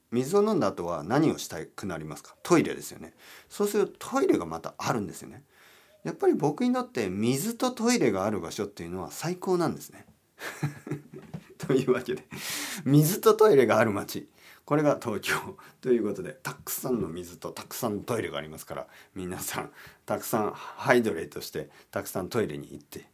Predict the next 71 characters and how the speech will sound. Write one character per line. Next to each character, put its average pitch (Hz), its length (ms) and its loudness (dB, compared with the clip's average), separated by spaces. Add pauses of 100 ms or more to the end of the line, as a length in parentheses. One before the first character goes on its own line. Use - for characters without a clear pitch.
(120)
み 101 120 -6
て - 80 -10
く - 120 -6
だ - 100 -4
さ - 320 -4
い。 - 100 -8
と - 140 0
い 123 40 6
う 113 60 2
わ 104 60 -2
け 95 100 -2
で、 87 60 -4
何 143 160 4
の 123 80 0
話 90 280 -6
を 85 60 -8
し - 60 -12
て 90 100 -8
い - 20 -4
る 87 60 -6
か 80 100 -10
わ 80 100 -8
か 92 140 -6
ら、 80 100 -8 (320)
わ 127 140 6
か 165 120 10
ら 165 80 10
な 123 100 6
く 92 100 -4
な 80 80 -4
り 82 80 -6
ま 85 140 -6
し - 80 -12
た - 100 -10
け 110 80 -6
ど、 127 140 2
そ - 140 -4
ろ - 80 -4
そ - 100 -14
ろ 73 80 -12
時 - 120 -14
間 71 160 -14
で 71 80 -12
す - 80 -16
ね。 107 120 -10 (240)
そ - 140 0
れ 269 80 4
で 254 80 2
は 185 80 6
ま 113 120 2
た 113 80 0
皆 113 120 2
さ 87 140 -6
ん、 82 80 -8
チ - 100 -4
ャ 92 60 2
オ 71 100 -4
チ - 140 2
ャ 120 40 8
オ、 87 180 -2
ア - 40 -14
ス - 100 -14
タ 78 140 -10
レ 78 120 -8
ゴ。 82 180 -12
ま - 140 -8
た 180 160 2
ね、 190 160 4
ま 123 140 2
た 127 140 -4
ね 170 180 -2